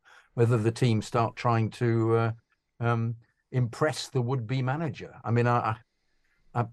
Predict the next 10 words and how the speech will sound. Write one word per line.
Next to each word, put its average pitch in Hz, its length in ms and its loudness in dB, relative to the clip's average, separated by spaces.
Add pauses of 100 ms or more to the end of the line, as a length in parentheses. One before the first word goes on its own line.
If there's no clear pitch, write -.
(140)
I'm 120 240 -2
not 123 200 -2
convinced 117 500 2
that 113 180 0 (400)
Frank 120 320 -4
will 110 80 -2
set 110 320 -2
up 107 140 -4
a 110 60 -2
system 113 420 -2